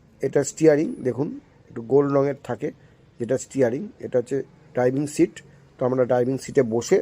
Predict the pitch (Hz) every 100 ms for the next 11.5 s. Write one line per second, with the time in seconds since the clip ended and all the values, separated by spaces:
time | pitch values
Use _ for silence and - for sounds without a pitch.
0 | 311 110 120 117 117 135 143 - - 143
1 | 190 131 110 123 - 117 110 98 95 -
2 | - 131 - _ _ _ 113 113 180 -
3 | 120 107 113 220 220 110 95 - 71 139
4 | _ _ _ _ 127 - 170 202 139 143
5 | 117 110 120 - - 113 - 107 92 _
6 | _ _ - 123 185 - - - - _
7 | - - - 123 123 151 117 110 110 113
8 | 139 113 101 - - - - - - -
9 | - - - - - - 123 147 156 156
10 | 196 160 151 160 156 139 139 160 - 131
11 | - 120 107 92